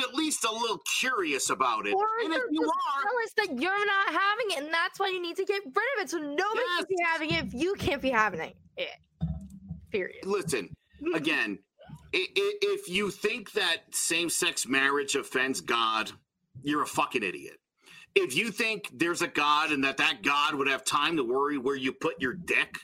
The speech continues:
Speaker 1: I mean, are, are you people, are you people serious?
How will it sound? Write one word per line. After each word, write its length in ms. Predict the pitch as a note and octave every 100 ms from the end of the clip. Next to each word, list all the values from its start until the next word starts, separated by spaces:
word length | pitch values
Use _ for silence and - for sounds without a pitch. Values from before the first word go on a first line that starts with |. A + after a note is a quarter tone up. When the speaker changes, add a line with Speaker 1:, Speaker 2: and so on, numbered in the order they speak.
| E3+
Speaker 1:
I 60 | D#3+
mean, 280 | D#3 D3+ B2+ - _
are, 60 | F#3+ - G3+
are 140 | G3+
you 240 | G3 C4+
people, 560 | - A3 A3+ A#3 A#3 F#3+ _ _ G#3
are 100 | A#3+
you 180 | A#3 G3+
people 400 | G3+ G#3+ G#3+ G#3
serious? 720 | - G3+ C#3 F2+ A#1 -